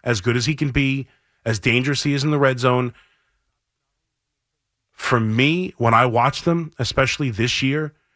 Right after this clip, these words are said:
last, he's had injuries at times. When they're at their best, Keenan Allen is a dangerous football player. So for me, watching this game, I wanna make sure, I wanna lock him down with Sauce Gardner. I wanna make sure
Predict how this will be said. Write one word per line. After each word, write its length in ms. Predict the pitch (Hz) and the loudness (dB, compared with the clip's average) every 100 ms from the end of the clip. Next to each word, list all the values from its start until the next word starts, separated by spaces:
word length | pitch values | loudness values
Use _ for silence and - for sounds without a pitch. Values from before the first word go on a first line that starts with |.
| _ _ _ | _ _ _
last, 340 | 131 135 139 - | 0 2 2 -4
he's 300 | 147 123 117 | -4 -2 0
had 160 | 113 98 | -2 0
injuries 420 | 147 147 160 135 | -2 0 -2 -4
at 80 | 113 | -2
times. 500 | 123 139 151 151 - - - | 2 2 0 -4 -10 -12 -4
When 180 | 120 | -2
they're 180 | 123 135 | 2 2
at 140 | 165 - | 0 0
their 160 | 139 | -2
best, 500 | 107 - 131 151 - | -2 0 0 0 -10
Keenan 360 | - 147 147 131 | -8 -4 -2 2
Allen 460 | 120 117 95 87 - _ _ _ _ - | 2 2 -2 -8 -16 _ _ _ _ -6
is 160 | 127 | -4
a 60 | 101 | -4
dangerous 480 | 82 110 104 104 95 | -2 0 0 -2 -4
football 340 | - 85 82 | -6 -6 -8
player. 280 | - - - _ _ _ _ _ _ | -10 -16 -20 _ _ _ _ _ _
So 200 | - 127 | 0 0
for 180 | - 120 | 2 0
me, 540 | 123 151 120 92 92 _ _ _ _ _ _ _ | 0 0 -2 -4 -10 _ _ _ _ _ _ _
watching 460 | 113 110 131 147 135 | 0 2 2 0 0
this 160 | 131 | -2
game, 380 | - 123 95 82 _ _ _ _ _ 120 | 0 0 -2 -8 _ _ _ _ _ 0
I 180 | 123 | 2
wanna 300 | 123 120 117 98 | 2 0 0 -2
make 380 | 101 117 135 | -2 -4 -4
sure, 280 | - - 120 | -6 -2 0
I 140 | 101 123 | 2 2
wanna 240 | 127 95 | 2 -4
lock 480 | 87 110 113 120 - | -4 0 2 0 -2
him 160 | 131 | -4
down 280 | 117 110 107 | -2 -2 -2
with 100 | 98 | -6
Sauce 240 | - 87 - | -8 -8 -2
Gardner. 420 | 131 135 127 123 | 0 0 0 0
I 140 | 113 | 2
wanna 200 | 135 113 | 0 -2
make 300 | 98 117 127 | -2 -2 -2
sure 480 | - 143 127 95 78 | -2 -2 0 -2 -8